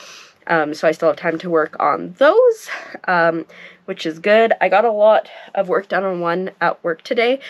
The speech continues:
uh, during the staff meeting, <laughs> which was super convenient. Um, also, I put a decal on my thumb <laughs> when I was, when I was cricketing and failing miserably.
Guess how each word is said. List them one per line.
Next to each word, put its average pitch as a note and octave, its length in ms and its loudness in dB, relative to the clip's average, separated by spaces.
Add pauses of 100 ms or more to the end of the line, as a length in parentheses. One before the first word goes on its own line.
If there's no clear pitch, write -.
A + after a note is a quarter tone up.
(320)
uh, F3+ 80 2
during E3+ 240 0
the E3 60 -4
staff E3 340 -2
meeting, A3+ 320 0 (100)
<laughs> - 100 -12
which A3 260 0
was A3 120 -14
super F3 360 -8
convenient. F3+ 560 -6 (480)
Um, F3 200 0
also, F3 280 -6
I - 20 0
put F#3+ 140 -10
a G#3 60 -6
decal F3+ 340 -2
on F3 80 -2
my F3 100 -6
thumb F#3 480 -4 (160)
<laughs> - 140 -16
when A#3 160 0
I F#3 100 2
was, G#3 260 -4
when A3+ 160 -4
I A3+ 60 4
was A#3+ 140 -2
cricketing G#3 480 -2
and F3+ 180 0
failing F#3 500 0
miserably. E3 600 -2